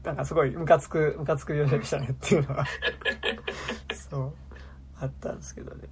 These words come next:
そう。あー、なんかでも、ね。まあ、この映画、だからでもさ、その、そ-、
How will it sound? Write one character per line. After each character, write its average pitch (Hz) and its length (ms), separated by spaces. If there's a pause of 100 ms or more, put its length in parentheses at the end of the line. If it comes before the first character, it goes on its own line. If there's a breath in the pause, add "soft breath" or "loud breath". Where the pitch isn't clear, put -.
(160)
そ - 800 (800 soft breath)
う。 73 40
あ - 40 (220)
ー、 - 40
な - 60
ん - 80
か - 100
で 135 100
も、 123 240 (340)
ね。 131 260 (340)
ま 151 140
あ、 135 40
こ 185 140
の 294 160
映 262 120
画、 156 180
だ - 180
か 160 120
ら 170 60
で 190 60
も 143 380
さ、 - 240
そ 143 120
の、 160 280
そ-、 247 220